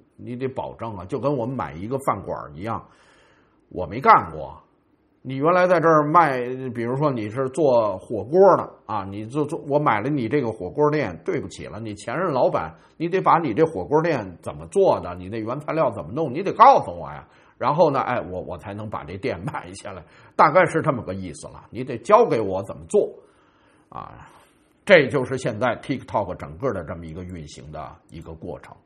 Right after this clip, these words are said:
啊。今天呢，华尔街做了这么一个独家的报道。来吧，咱们花一点时间说说中国的房地产。这房地产呢还在跌，这是，这也是昨天那一大堆数据里的一块，我专门把它留给了今天。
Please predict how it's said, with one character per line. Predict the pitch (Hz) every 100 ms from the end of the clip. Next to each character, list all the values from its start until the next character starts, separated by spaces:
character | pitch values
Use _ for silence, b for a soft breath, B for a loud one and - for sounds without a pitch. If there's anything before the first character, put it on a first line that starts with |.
| b b b
啊。 | 71 -
今 | 131 107
天 | 101 107
呢， | 95 78 64
华 | - 104
尔 | 101
街 | 90 135 147 -
做 | 113
了 | 80
这 | 85 87
么 |
一 | 80
个 | 85 85
独 | 98 110 123
家 | 117 98
的 | 87 71 62 -
报 | - -
道。 | - - _ b b b b b b b
来 | 139
吧， | 175 147
咱 | 131
们 | 139
花 | 120 143
一 | 135
点 | 90
时 | - 113
间 | 135 123
说 | 151
说 | 131 135
中 | 135
国 | 123
的 | 123
房 | 120 104
地 | 120
产。 | - 62 78
这 | 123
房 | - 123
地 | 147
产 | - 73 67
呢 | 87
还 | 90 110
在 | 127 104 -
跌， | 151 160 - b b b
这 | - 123
是， | 104 95 104
这 | - 147
也 | 85
是 | 78 98
昨 | 98 117
天 | 135
那 | 127
一 | 117 123
大 | 92
堆 | 117 127
数 | - 139
据 | 110 139 90
里 | 67
的 | 69
一 | 80 135
块， | - - - B B
我 | -
专 | 90 131
门 | 110 113
把 | 85
它 | -
留 | 90 78 120
给 | - 58
了 | -
今 | 71 143 127
天。 | 87